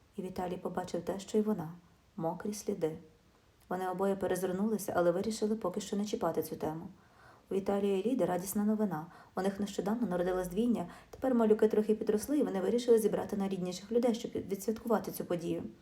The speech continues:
Марія, яка вже кілька років як пенсіонерка, принесла малюкам дуже гарні в'язані речі, які вона сама зробила, бо щоб щось купити в магазині, у неї грошей не було.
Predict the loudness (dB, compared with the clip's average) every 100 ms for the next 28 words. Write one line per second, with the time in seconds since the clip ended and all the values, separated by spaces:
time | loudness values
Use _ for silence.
0 | -20 -20 _ 0 0 4 4 2 -2 -4
1 | -2 0 0 0 -2 -2 -6 -2 0 2
2 | 0 0 -6 -10 -20 -12 -2 2 2 2
3 | 0 0 0 0 0 0 0 2 2 4
4 | 4 2 4 2 0 -6 -8 -14 -6 0
5 | 0 0 -2 0 0 2 4 4 4 -2
6 | -14 -20 -8 -6 -4 -4 -2 -2 -2 -2
7 | 0 2 0 0 0 -2 0 -2 -2 0
8 | 0 0 0 0 2 2 2